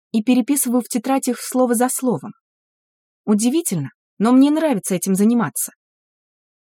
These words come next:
Минут через пятнадцать я замечаю, что на губах Кострова появляется слабая улыбка.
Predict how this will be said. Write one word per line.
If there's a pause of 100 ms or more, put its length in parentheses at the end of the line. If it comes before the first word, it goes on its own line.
(140)
Минут
через
пятнадцать
я
замечаю, (120)
что
на
губах
Кострова
появляется
слабая
улыбка.